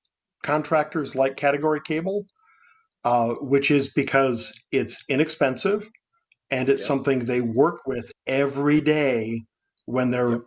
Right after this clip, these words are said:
Speaker 1: running Ethernet inside buildings. So, you know, a-, as opposed to an R S forty-five spec cable, the contractor probably already has it on their truck.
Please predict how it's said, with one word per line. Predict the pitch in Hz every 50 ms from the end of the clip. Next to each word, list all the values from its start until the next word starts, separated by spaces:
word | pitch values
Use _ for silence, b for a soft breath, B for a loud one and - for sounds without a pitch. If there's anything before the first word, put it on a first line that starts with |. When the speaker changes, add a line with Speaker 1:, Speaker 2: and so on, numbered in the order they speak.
| _ _ _ _ _ -
Speaker 1:
running | 120 120 135 131 127 120 123 -
Ethernet | - 160 170 170 - 143 123 120 113 117 117 - -
inside | 131 120 117 117 - 120 110 117 113 113
buildings. | 160 185 190 151 113 - - - - - - _ _ _ _ _ _ _ _ _ _ _ _
So, | - - - - 143 131 127 127 123 123 123 117 110 - - _ _ _ _ _ _ _ _ _ _ _ _ _ _ _ _ _ _ _ _
you | - 123
know, | 117 110 104 104
a-, | 120 120 - -
as | 147 143 131 131
opposed | 135 131 - - 170 175 170 175 - -
to | 165 160 151 151 160 160 -
an | 135 127
R | - 135 139 139
S | 139 135
forty-five | - - 139 123 120 110 110 - 156 175 202 202 -
spec | - - - 147 123 - -
cable, | - 135 117 117 - 113 120 139 - - b b b b b b b b _ _ _ _ _
the | - 120
contractor | - 151 160 185 185 - 175 147 139 - 143 135
probably | 135 - - 160 190 214 190 151 120 139 135 127
already | 131 139 139 135 131 123 117
has | 113 131 131 123 117
it | 117
on | 127 123 117
their | 104 98 98 -
truck. | - - 165 147 - - -